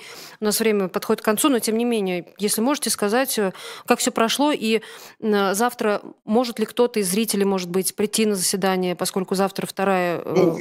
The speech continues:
Speaker 1: будет
Speaker 2: да,
Speaker 1: часть?
Speaker 2: давайте,
Speaker 1: Мгм.
Speaker 2: э, э, ещ-, ещё заседание суда продолжается. На мой взгляд,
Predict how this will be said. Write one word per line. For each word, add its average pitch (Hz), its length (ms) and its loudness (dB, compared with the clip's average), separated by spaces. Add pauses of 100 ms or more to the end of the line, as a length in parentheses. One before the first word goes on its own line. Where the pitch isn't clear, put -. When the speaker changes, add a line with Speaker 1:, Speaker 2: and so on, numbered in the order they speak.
Speaker 1:
будет - 0 -
Speaker 2:
да, 160 260 6
Speaker 1:
часть? 220 240 2
Speaker 2:
давайте, 113 500 6
Speaker 1:
Мгм. 98 80 -2
Speaker 2:
э, 113 60 -4
э, 104 380 -4 (200)
ещ-, 107 220 -8
ещё 139 240 0
заседание 113 600 4
суда 110 320 4
продолжается. 123 880 4
На 104 120 0
мой 117 140 0
взгляд, 95 480 2